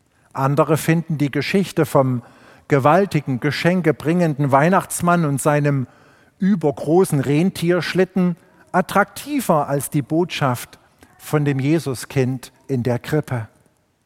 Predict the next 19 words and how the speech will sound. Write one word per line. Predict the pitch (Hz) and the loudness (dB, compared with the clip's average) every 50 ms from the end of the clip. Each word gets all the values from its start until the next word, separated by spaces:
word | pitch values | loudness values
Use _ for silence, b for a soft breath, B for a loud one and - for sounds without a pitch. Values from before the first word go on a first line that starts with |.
| _ _ _ _ _ _ _ _ _ _ _ _ _ _ _ _ _ _ - B B B B B B | _ _ _ _ _ _ _ _ _ _ _ _ _ _ _ _ _ _ -20 B B B B B B
Dagegen | 135 135 - - 143 143 131 165 151 | -2 0 2 2 0 0 0 -2 -4
kann | - - 151 151 156 | -2 0 0 2 2
man | 160 160 165 165 160 | 2 2 2 2 2
wohl | 156 160 156 139 | 2 2 2 2
wenig | 151 151 156 160 156 - - - | 2 2 2 2 0 -2 -2 -2
machen. | 190 196 196 - 175 143 - - _ _ _ _ _ _ _ _ _ _ _ _ _ _ _ _ _ _ _ _ _ _ _ _ _ _ _ _ _ _ _ _ B B B B B | -2 -2 -2 -2 -4 -6 -6 -10 _ _ _ _ _ _ _ _ _ _ _ _ _ _ _ _ _ _ _ _ _ _ _ _ _ _ _ _ _ _ _ _ B B B B B
Dagegen | B 165 156 202 214 208 180 196 170 | B 2 4 2 2 2 2 -2 -2
kann | - 180 202 214 | 0 2 2 4
man | 208 208 196 190 | 4 4 4 4
nur | 196 196 | 4 4
die | 175 208 190 | 4 2 2
Hände | 170 202 254 262 233 226 170 | 2 2 2 0 0 0 0
falten | - - 165 165 175 170 - 185 | 0 2 4 4 4 2 2 0
und | 170 170 170 | 0 0 0
Gott | 208 220 233 - 208 | 0 0 0 0 0
in | 190 160 | 0 2
den | 160 160 175 | 2 0 0
Ohren | 160 220 247 269 226 170 151 143 | 0 0 0 0 0 0 -2 -2
liegen. | 135 143 143 143 - 156 147 123 | -2 -2 -2 -4 -4 -6 -8 -8